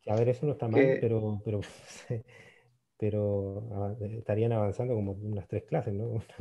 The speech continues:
Speaker 1: cosa así en, en cómo tendrían que calcular. Claro, si ustedes miden una distancia y otra distancia para medir el ángulo, van a tener, eh, que propagarle el error al ángulo,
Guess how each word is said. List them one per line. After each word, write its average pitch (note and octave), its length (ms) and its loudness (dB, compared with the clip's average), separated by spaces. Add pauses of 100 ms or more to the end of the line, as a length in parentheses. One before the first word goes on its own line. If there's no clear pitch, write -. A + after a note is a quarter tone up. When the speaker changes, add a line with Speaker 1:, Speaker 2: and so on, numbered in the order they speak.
(120)
Speaker 1:
cosa A2+ 260 -4
así B2+ 260 -8
en, A2+ 320 -4
en G2+ 140 -6
cómo A#2 320 -2
tendrían A2 360 0
que G#2+ 120 -2
calcular. A2 420 0 (300)
Claro, C#3+ 300 4 (260)
si - 120 -6
ustedes D3 240 0
miden D#3 360 4
una D#3+ 160 4
distancia A2 560 -4
y A#2 100 -2
otra D3+ 200 2
distancia G#2+ 420 -2
para G#2 160 -2
medir G#2 240 -2
el C3+ 100 2
ángulo, C#3 540 -2
van A2+ 260 -4
a B2+ 80 -2
tener, B2+ 480 -2 (100)
eh, G#2+ 300 -2
que - 80 -6
propagarle A#2+ 520 2
el G#2+ 100 0
error A#2+ 240 0
al B2+ 120 2
ángulo, G2+ 360 -4